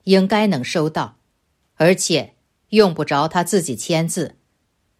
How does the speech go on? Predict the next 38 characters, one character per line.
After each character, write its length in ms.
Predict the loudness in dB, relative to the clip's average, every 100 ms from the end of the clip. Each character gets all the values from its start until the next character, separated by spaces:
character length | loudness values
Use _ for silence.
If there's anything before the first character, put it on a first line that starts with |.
| _
注： 400 | 2 2 2 -6 _ _ _ _ -8
此 280 | -2 2
为 380 | 2 2 0 -2 0
特 220 | 2 2
殊 220 | 2 -2
情 280 | -2 -4 -6
况， 360 | -4 -6 -6 _ _ _ -2
一 160 | 0
般 400 | 2 2 0 -4 _ _ 0
要 200 | 2 2
本 240 | 2 0
人 220 | 0 -4
签 280 | -4 -2 -2
字。 300 | -2 -6 -8 _ _ _ _ _ _ _ _ _ _
问： 340 | 0 2 2 -4 _ _ _ _
不 140 | 0
小 220 | 2 0
心 360 | 0 0 0 -2 -2
用 180 | 0
在 160 | 2 0
厕 220 | 0 -2
所 180 | 0 -2
拿 200 | -2 -4
出 120 | -2
来 140 | -2 0
的 140 | -2
纸 360 | -4 -4 -6 -8 _ _ -10
擦 260 | -2 0
了 180 | 2 0
烧 200 | -2 -2
小 180 | 0 -2
房 240 | 0 -2
子 100 | -2
的 120 | -4
盘 320 | -4 -4 -6 -2
子， 300 | -2 -4 _ _ _ _ _
盘 300 | -2 0 0
子 260 | 0 -2